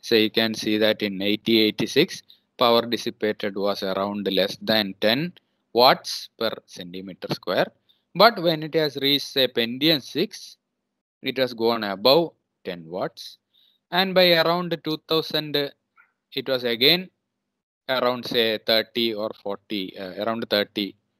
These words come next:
watts. And by around two thousand ten, it was reaching around hu-, thousand watts per centimeter square. So you can see there, there are certain labels written here. When the temperature is above,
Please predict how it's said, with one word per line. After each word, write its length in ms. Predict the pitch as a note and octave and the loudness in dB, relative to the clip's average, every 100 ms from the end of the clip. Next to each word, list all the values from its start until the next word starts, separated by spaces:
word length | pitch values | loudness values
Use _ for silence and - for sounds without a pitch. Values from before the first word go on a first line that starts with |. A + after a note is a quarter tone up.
| _ | _
watts. 400 | F2+ A2+ - - _ _ _ _ _ | -8 -8 -8 -18 _ _ _ _ _
And 320 | F3+ F#3 F3+ F3 _ _ _ _ _ - | 0 0 -2 -8 _ _ _ _ _ 2
by 240 | F3 F#3 | 6 8
around 420 | F3+ F#3 G3 F#3+ F3 | 8 6 4 -2 -2
two 140 | E3+ | -4
thousand 460 | E3 G3 F#3+ F#3 D#3+ | 0 0 0 -6 0
ten, 260 | D3 G#3 - | 0 0 -10
it 160 | B2 C#3 | -8 -4
was 180 | C3 A#2+ | -4 -2
reaching 560 | A#2 B2+ B2+ D#3+ D3+ | -4 -4 -4 -6 -4
around 460 | B2 A2 B2 G3 G#3 _ _ _ _ _ | -6 -2 -2 -4 -8 _ _ _ _ _
hu-, 200 | A#2 B2+ _ | -4 -4 _
thousand 800 | A#2+ B2 D3+ - D#3 D#3 D3+ A3+ _ | 2 2 2 2 0 0 -4 -4 _
watts 420 | A#2 G#2+ G2+ - | -4 -2 -2 -6
per 160 | - G#2+ | -10 -10
centimeter 560 | - F2+ F2+ F2 E2 - | -10 -14 -12 -14 -8 -8
square. 300 | - - - _ _ _ _ _ - | -8 -14 -16 _ _ _ _ _ -2
So 280 | C3+ E3 - _ _ | 0 0 -2 _ _
you 100 | A#2+ | 0
can 200 | C#3 C#3 | 0 0
see 400 | - C#3+ F#3 F3 _ | 0 2 2 -2 _
there, 380 | B2 A#2+ B2+ A2+ | -2 -2 -2 -6
there 220 | A#2+ A2+ | 0 2
are 80 | B2 | 2
certain 380 | A2 A#2 - B2+ | -2 -6 -2 0
labels 400 | G#2+ A#2 C#3+ C#3 | 2 4 2 0
written 320 | B2+ A#2+ C3 | -4 -4 -4
here. 240 | A#2+ B2+ G3+ - _ _ _ | -2 0 0 -2 _ _ _
When 220 | G#2+ A#2 | -2 0
the 80 | B2 | 0
temperature 580 | A#2 A2+ B2 C3 D3 C#3+ | 0 0 2 4 4 2
is 160 | C#3 | 2
above, 460 | A#2 G#2+ C3+ F#3+ | 0 4 4 4